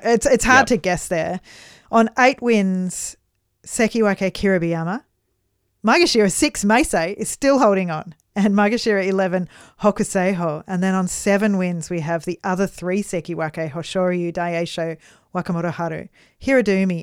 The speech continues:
Speaker 1: and Tsurugisho, who's been fighting very strongly.
Speaker 2: He has, hasn't he? He's been
Speaker 1: Yeah.
Speaker 2: very impressive.
Speaker 1: He won today.
Speaker 2: Um, let's preview a couple of bouts. So Asanuyama tomorrow comes up against Meisei.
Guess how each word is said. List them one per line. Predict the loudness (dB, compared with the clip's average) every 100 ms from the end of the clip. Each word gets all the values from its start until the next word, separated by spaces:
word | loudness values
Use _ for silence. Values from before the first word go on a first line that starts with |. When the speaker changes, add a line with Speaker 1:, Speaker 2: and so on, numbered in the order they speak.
| -4
Speaker 1:
and | -2 -2
Tsurugisho, | -4 0 0 0 0 2 0 -2 -2
who's | -4 -2
been | -6 -8
fighting | -4 -2 -2 -4 -8 -20 _
very | -4 -2 -2
strongly. | -2 0 0 0 -4 -8
Speaker 2:
He | -6 -4
has, | -2 0
hasn't | -2 0
he? | 0
He's | 0
been | 0
Speaker 1:
Yeah. | 0
Speaker 2:
very | 0 2 2
impressive. | 0 -2 -2 -2
Speaker 1:
He | -2
won | -2 -4
today. | -4 2
Speaker 2:
Um, | 2 2 0
let's | -2 -2
preview | -4 -2 0 2 0
a | 0
couple | 0 0
of | -2 -2
bouts. | -2 -2 -4 -4
So | 2 2 2
Asanuyama | 2 0 2 2 2 0
tomorrow | 0 0 2 0
comes | -2 -4 -2
up | -4
against | -4 -6 -6
Meisei. | -8 -8 -8 -12 -14